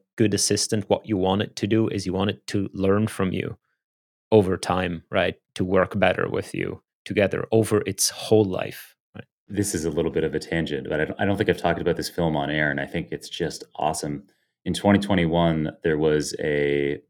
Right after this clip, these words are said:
Speaker 2: big budget, um, film called After Yang that came out, and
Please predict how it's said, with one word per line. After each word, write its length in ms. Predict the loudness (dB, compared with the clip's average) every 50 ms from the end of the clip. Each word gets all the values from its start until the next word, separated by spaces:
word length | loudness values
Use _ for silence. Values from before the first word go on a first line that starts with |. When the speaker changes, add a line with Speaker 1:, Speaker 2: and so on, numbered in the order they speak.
| _ 2
Speaker 2:
big 200 | 2 2 2 2
budget, 480 | 0 2 2 2 0 0 0 -2 -8 _ _ _ _ _ _ _ _ -10
um, 680 | -8 -6 -6 -4 -4 -4 -4 -4 -6 -6 -8 -8 -10 -12 _ _ _ -2
film 360 | 0 0 0 0 -2 -4 -8 _ _ _ _ _ _ _ _ _ _ _ -4
called 140 | -4 -4 -2 0 -2
After 320 | -2 -2 0 -2 -2 -2
Yang 640 | -2 0 0 0 0 0 -2 -2 -4 -6 -8 -10 -12 -16 _ -12
that 140 | -12 -12 -10
came 220 | -8 -8 -6 -4
out, 260 | -4 -4 -6 -6 -10 -14 _ _ _ _ _ _ _ _ _ _ _ -6
and 520 | -2 -2 0 0 0 0 -2 -2 -4 -6